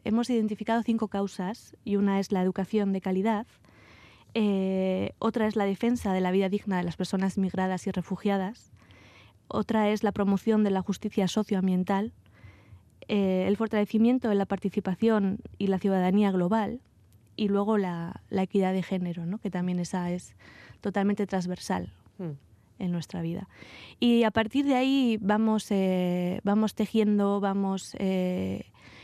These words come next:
Speaker 1: yendo poco a poco, eh, tanto en, en otros lugares,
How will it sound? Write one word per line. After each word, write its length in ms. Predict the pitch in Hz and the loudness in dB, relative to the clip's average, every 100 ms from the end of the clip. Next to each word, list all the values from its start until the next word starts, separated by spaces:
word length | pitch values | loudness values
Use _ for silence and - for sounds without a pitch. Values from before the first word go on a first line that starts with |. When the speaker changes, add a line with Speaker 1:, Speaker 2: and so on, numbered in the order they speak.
| - | -8
Speaker 1:
yendo 260 | - 226 233 | 2 2 4
poco 220 | 226 233 | 0 -2
a 20 | |
poco, 520 | 220 247 240 240 240 - | 0 -2 0 0 0 -4
eh, 240 | 214 202 196 | -4 -2 -2
tanto 380 | 220 226 233 | 0 2 2
en, 240 | 208 196 196 | 2 2 0
en 200 | 196 202 | 0 0
otros 280 | 220 254 226 | 0 -2 0
lugares, 640 | 214 202 233 277 - - | 2 2 2 0 -2 -18